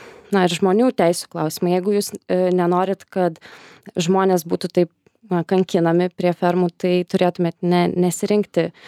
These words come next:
šito apdaro. Ir dar vienas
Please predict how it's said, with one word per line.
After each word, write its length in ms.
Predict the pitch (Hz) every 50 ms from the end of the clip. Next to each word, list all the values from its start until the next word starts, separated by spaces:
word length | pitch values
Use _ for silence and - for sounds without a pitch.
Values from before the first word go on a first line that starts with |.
| - - _
šito 320 | - - - 170 - 170
apdaro. 440 | 165 165 160 160 170 160 165 160 160 _ _ - - - _ _ _ _ _ _ _ _ _ _ _ _ - - - -
Ir 380 | - 202 196 190 196 196 190 202 185 - - - - -
dar 280 | - 185 190 214 247
vienas 420 | 269 285 285 285 277 262 - -